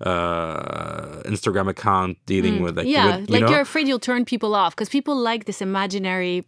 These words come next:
Speaker 2: beautiful
Speaker 1: Exactly.
Speaker 2: world,
Speaker 1: And
Speaker 2: right?
Speaker 1: that no was the answer I was getting in Lebanon, but when I went to London,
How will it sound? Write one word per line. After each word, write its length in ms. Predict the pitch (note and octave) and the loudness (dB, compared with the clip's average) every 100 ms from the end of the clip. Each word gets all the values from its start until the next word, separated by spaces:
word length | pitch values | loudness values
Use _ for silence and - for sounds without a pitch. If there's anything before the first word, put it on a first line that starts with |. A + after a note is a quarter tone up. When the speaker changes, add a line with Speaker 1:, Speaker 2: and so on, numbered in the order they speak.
| - | -2
Speaker 2:
beautiful 420 | - F#3+ C#3+ C#3 | 2 4 4 4
Speaker 1:
Exactly. 180 | E3 D#3 | 6 6
Speaker 2:
world, 300 | - F#2+ F2+ | 4 4 4
Speaker 1:
And 100 | A2 A2 | 2 6
Speaker 2:
right? 40 | |
Speaker 1:
that 300 | A#2+ B2+ - | 6 6 2
no 460 | G#2 F2+ A2 A2+ B2+ | -4 0 4 6 8
was 280 | A#2+ G2 F2+ | 6 6 2
the 100 | G2 | 2
answer 240 | G#2 G#2+ | 4 2
I 40 | |
was 140 | F#2+ F2+ | 2 2
getting 260 | G2 F#2 | 2 2
in 120 | F#2+ B2+ | 2 4
Lebanon, 360 | G#2 F#2+ F2 E2+ | 4 2 0 0
but 160 | E2 | 0
when 140 | F2+ F2 | 0 0
I 40 | |
went 280 | F2 F2+ E2+ | 0 -2 0
to 80 | F#2+ | 0
London, 540 | G#2+ G#2+ F#2 F2 F2 | 2 2 0 0 -6